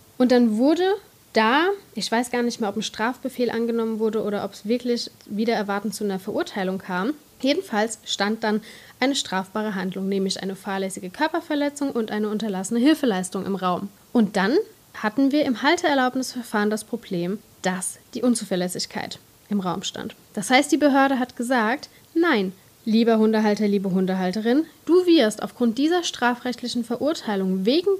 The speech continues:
deinem Verhalten bei diesem Vorfall keine Halteerlaubnis bekommen, denn du bist unzuverlässig.“ Das heißt, die einzige Chance, die wir hatten, war,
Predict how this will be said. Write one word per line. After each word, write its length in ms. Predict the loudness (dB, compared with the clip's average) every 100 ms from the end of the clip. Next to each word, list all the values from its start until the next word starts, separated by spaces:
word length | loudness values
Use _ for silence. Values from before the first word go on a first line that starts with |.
| 0
deinem 260 | 2 2
Verhalten 380 | 0 0 0 0
bei 100 | -2
diesem 240 | -2 -4 -2
Vorfall 420 | -4 -2 -4 -4 -6
keine 340 | -2 0 2 2
Halteerlaubnis 640 | 0 0 0 -2 -4 -6
bekommen, 480 | -8 -4 -2 -2 -2
denn 140 | -2
du 80 | -2
bist 160 | -4
unzuverlässig.“ 640 | -4 -4 -6 -8 -8 -10 -12 -16 _ -12
Das 200 | -6 0
heißt, 320 | 2 0 -4
die 80 | 0
einzige 320 | 0 0 -2
Chance, 420 | 0 2 0 0 -4
die 100 | -2
wir 160 | -2
hatten, 320 | -6 -4 -4
war, 300 | -2 -2 -2